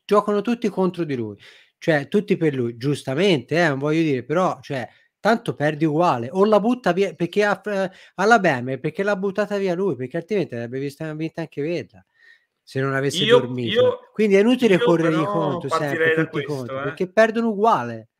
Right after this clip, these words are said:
Speaker 1: capito? Perché è più forte e quindi, cioè, è inutile correre contro Van Aert per far vincere, eh, non lo so, uno qualsiasi che
Speaker 2: Piccolo.
Speaker 1: scappa. No, cioè, eh, ragazzi, eh, giocatela, cerca di attaccarlo.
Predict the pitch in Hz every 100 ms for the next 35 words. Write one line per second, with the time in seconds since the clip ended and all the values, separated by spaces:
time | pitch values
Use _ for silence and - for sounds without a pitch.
0 | _ _ - 135 135 135 170 165 185 196
1 | 214 190 226 220 143 - 113 104 131 123
2 | 208 233 214 123 113 _ _ _ - 170
3 | 139 165 190 247 240 185 - 175 175 170
4 | 147 175 170 165 156 156 175 180 - 147
5 | 147 - 151 135 156 147 143 147 143 127
6 | _ _ _ _ 135 135 131 131 131 127
7 | 127 139 143 - 131 113 110 110 110 113
8 | 117 120 120 135 143 127 147 127 - 151
9 | - - 127 123 143 143 135 _ 127 110
10 | _ _ _ _ - 180 - - 160 -
11 | 156 156 165 147 _ _ _ - 220 135
12 | 110 - 110 143 160 160 165 165 165 170
13 | 165 165 170 170 175 226 233 226 - 131
14 | 131 131 - 175 180 180 175 175 - 190
15 | 220 180 131 120